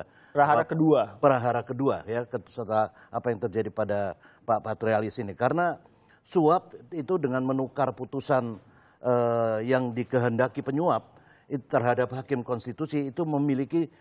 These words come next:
Speaker 2: daya rusak yang luar biasa, ya, bagi, eh, penguatan rule of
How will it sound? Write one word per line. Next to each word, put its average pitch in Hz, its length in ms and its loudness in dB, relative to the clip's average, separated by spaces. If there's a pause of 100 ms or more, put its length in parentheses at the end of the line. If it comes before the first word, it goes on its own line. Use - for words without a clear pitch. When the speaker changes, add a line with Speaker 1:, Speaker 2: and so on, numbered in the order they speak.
(180)
Speaker 2:
daya 127 320 4
rusak 135 480 -2
yang 117 400 -6
luar 156 240 6
biasa, 123 480 -2 (240)
ya, 120 160 4
bagi, 113 400 -2 (320)
eh, 113 220 2
penguatan 117 500 -2
rule 110 240 0
of 110 160 -10